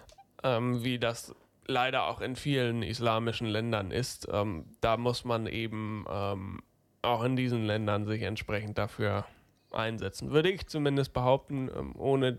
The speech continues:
diesen Menschen jetzt Toleranz aufzwingen zu wollen, aber ich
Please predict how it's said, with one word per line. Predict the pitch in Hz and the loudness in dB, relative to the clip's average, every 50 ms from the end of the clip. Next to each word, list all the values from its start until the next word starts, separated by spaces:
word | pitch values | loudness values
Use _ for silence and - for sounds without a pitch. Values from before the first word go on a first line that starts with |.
| - _ - | -6 _ -2
diesen | 131 131 120 127 127 | -2 0 2 2 4
Menschen | 123 117 120 117 - 127 127 | 4 4 2 2 0 0 0
jetzt | 123 117 117 - - - - - - | 0 0 -2 -4 -6 -14 -14 -8 -2
Toleranz | - 135 131 135 131 127 131 131 123 - | 2 2 4 4 4 2 0 0 0 2
aufzwingen | - - 139 147 - - - - 143 139 131 127 | 6 6 6 6 4 -2 -6 -4 -2 -2 -2 -4
zu | - - 143 131 | -6 -4 0 4
wollen, | 123 123 123 123 120 | 6 6 6 6 4
aber | 127 143 - - | 2 0 -2 -2
ich | 117 - - | -2 -4 -6